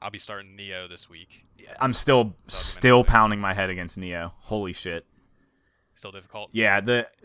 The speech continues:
Speaker 2: we don't need to talk about it, but it's, it's difficult. Yeah. <laughs> I'll, uh, oh, I got, um, I got Axiom Verge on Switch. Didn't start playing it yet though, but I'm, I'm probably going to, just to do it again.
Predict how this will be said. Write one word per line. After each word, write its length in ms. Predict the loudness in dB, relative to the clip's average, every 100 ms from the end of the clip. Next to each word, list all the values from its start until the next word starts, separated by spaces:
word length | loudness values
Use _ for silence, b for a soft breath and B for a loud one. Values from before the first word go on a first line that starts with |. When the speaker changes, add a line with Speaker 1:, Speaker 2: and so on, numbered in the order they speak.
| 0
Speaker 2:
we 140 | 2
don't 120 | 4
need 140 | 0 -2
to 80 |
talk 220 | -2 -2 -2
about 200 | -4 -4
it, 120 | -8 -8
but 220 | -8 -8 _
it's, 260 | -12 -12 -12
it's 160 | -12 -12
difficult. 480 | -14 -12 -10 -10 -12 -14
Yeah. 260 | -10 -10 -8
<laughs> 580 | -6 -4 -4 -6 -6 -8 -10 -14 -20 -20 _ b b b b b b b b b b 0
I'll, 240 | 2 6
uh, 260 | 6 6 6
oh, 220 | 4 4
I 140 | 2 -2
got, 260 | -2 -2
um, 320 | -2 -6 -8 -14 -12
I 80 | -4
got 200 | -2 0
Axiom 480 | -2 -4 -6 -6
Verge 280 | -4 -4 -4
on 160 | -6 -8
Switch. 600 | -10 -8 -8 -10 -16 -20 _ _ _ _ _ _ _ _ -4
Didn't 200 | -4 -2
start 260 | -4 -4
playing 300 | -4 -6 -6
it 120 | -6 -8
yet 220 | -8 -8
though, 280 | -8 -8 -6
but 100 | -6
I'm, 220 | -6 -6
I'm 120 | -8 -4
probably 300 | -2 -2 -4
going 300 | -8 -8 -10
to, 280 | -12 -12 -14
just 240 | -14 -14 -14
to 80 | -12
do 200 | -10 -10
it 80 | -10
again. 300 | -10 -12